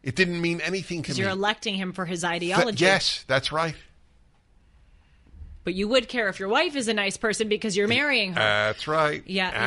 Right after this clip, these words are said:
Speaker 1: And ideology.
Speaker 2: Yes.
Speaker 1: That's right.
Speaker 2: Well, you got both with her.
Speaker 1: That's correct.
Speaker 2: And a lot more, too.
Speaker 1: Well.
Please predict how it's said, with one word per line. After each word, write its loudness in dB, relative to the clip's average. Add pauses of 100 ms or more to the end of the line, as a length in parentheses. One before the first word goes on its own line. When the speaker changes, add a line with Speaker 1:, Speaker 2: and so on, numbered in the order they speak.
Speaker 1:
And 0
ideology. -4
Speaker 2:
Yes. -8 (160)
Speaker 1:
That's -12
right. -4 (420)
Speaker 2:
Well, -12 (520)
you -12
got -8
both -10
with -12
her. -14 (1900)
Speaker 1:
That's -8
correct. -8
Speaker 2:
And -2
a -2
lot 0
more, -6
too. -10 (1300)
Speaker 1:
Well. 4